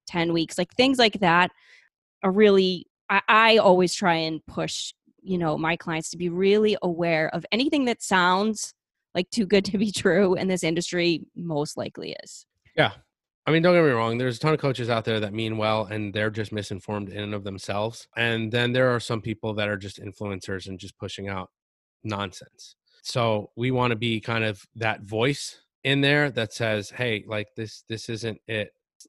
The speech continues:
Speaker 2: This is how,
Speaker 1: <laughs>
Speaker 2: this is how your body actually works. Here's the
Speaker 1: Right.
Speaker 2: science behind it. Here's metabolically speaking, what's actually going on inside of your body. And, uh, here's how you fix that. Or here is how you, uh, work to progress to where you need to get to."
Speaker 1: Yeah.
Speaker 2: And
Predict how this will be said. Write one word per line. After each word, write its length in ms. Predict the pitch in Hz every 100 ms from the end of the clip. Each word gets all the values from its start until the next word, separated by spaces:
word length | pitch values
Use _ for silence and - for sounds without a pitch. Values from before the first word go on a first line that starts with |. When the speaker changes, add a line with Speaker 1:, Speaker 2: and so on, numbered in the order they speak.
| - -
Speaker 2:
This 180 | 320 107
is 40 |
how, 240 | - 120
Speaker 1:
<laughs> 40 | -
Speaker 2:
this 160 | 147
is 80 | 156
how 100 | 170
your 160 | 147 117
body 280 | 110 110 107
actually 440 | 143 160 - 127
works. 360 | 98 98 110 -
Here's 180 | 120 180
the 60 |
Speaker 1:
Right. 120 | 180 143
Speaker 2:
science 280 | 143 147
behind 400 | 117 107 107 98
it. 160 | 98 113
Here's 400 | - 127 147 127
metabolically 720 | 101 120 110 110 127 131 127
speaking, 480 | 107 - 160 110 101
what's 160 | 107 113
actually 280 | 117 - 107
going 240 | 113 107
on 160 | 117 139
inside 240 | 107 98
of 100 | 101
your 80 | 98
body. 400 | 98 98 110 127 - - - _ _ -
And, 500 | 139 135 135 131 127 _ _ _ _ _
uh, 340 | - 139 139 135
here's 300 | 123 156 156
how 80 | 175
you 100 | 170
fix 240 | 190 -
that. 160 | 80 69 _
Or 240 | - 131 131
here 360 | 131 147 151
is 340 | 156 147 151 143
how 280 | 135 147 147
you, 680 | 147 143 143 147 147 147 139
uh, 380 | 131 139 135 135
work 220 | 127 139
to 80 | -
progress 320 | 139 131 135 -
to 80 |
where 140 | 131 123
you 80 | 123
need 140 | 123
to 60 | 123
get 240 | 135 -
to." 200 | - 85
Speaker 1:
Yeah. 160 | 180 160
Speaker 2:
And 560 | 127 127 123 120 117 107